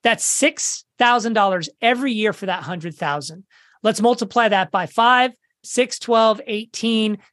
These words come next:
twenty-four, thirty-two, thirty-two thousand dollars roughly in cash flow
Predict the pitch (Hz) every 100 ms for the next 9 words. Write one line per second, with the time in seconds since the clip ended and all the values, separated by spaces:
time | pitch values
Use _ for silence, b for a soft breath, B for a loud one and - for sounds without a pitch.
0 | - 226 220 - 214 208 202 226 208 196
1 | - 220 208 202 b b _ _ _ 254
2 | 294 302 294 302 247 240 202 208 196 196
3 | 185 196 151 247 - 190 180 214 247 320
4 | 240 240 208 - 165 160 285